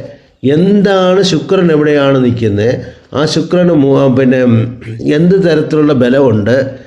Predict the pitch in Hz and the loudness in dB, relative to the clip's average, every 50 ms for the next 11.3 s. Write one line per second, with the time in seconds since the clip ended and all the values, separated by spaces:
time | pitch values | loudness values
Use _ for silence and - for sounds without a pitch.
0 | - - _ - - 143 180 - - - - - 220 208 - 147 143 139 147 151 | -20 -20 _ -8 -6 -6 -6 -6 -10 -12 -10 -4 -2 0 0 0 2 2 2 2
1 | 151 151 131 131 127 123 120 123 120 120 113 117 123 110 120 120 120 117 117 117 | 2 2 0 0 0 0 0 0 0 0 2 0 0 0 2 2 2 2 2 2
2 | 120 117 110 113 110 113 110 - - 104 92 90 90 90 90 95 127 135 135 - | 2 2 0 0 0 0 -2 -4 -4 -4 -2 -2 -2 -4 -4 -4 -6 -6 -6 -10
3 | - - 214 196 - 160 139 123 131 127 117 143 156 147 139 131 120 120 117 110 | -4 -2 -2 0 0 0 0 0 0 -2 -2 0 0 0 0 2 0 0 0 0
4 | 113 113 123 120 113 107 101 90 90 90 - - - - - - _ _ - - | 0 0 0 0 0 0 -2 -2 -4 -6 -8 -12 -20 -20 -20 -20 _ _ -8 -4
5 | 143 156 160 156 160 156 143 143 160 160 160 151 - 131 - 156 160 156 156 147 | -2 0 0 2 0 0 0 0 0 0 0 0 0 0 2 2 2 2 2 0
6 | - 156 151 156 160 170 165 175 170 156 147 156 156 147 156 151 147 139 123 143 | 0 0 0 0 0 0 0 0 2 2 0 0 0 0 0 0 0 0 0 0
7 | 147 139 139 135 131 135 135 131 131 131 143 156 156 156 151 143 139 139 143 143 | 0 2 2 2 2 2 0 0 0 0 0 0 0 2 2 2 2 2 2 0
8 | 131 - 139 139 123 113 135 143 143 139 127 120 113 - 110 110 - - - 180 | 0 0 0 -2 0 0 0 0 2 2 2 0 0 -2 -6 -10 -10 -8 -4 -2
9 | 165 147 131 131 131 135 123 113 113 110 120 135 139 135 123 120 117 120 113 117 | 0 2 2 2 2 0 0 2 2 2 2 2 2 2 2 2 2 2 0 0
10 | 120 117 113 113 120 113 110 110 107 - 113 110 104 110 104 92 98 104 90 85 | 0 0 2 2 2 0 0 -2 -2 -2 -2 -2 -2 -2 -2 -2 -2 -4 -2 -4
11 | 80 80 87 85 85 78 | -4 -4 -4 -4 -4 -4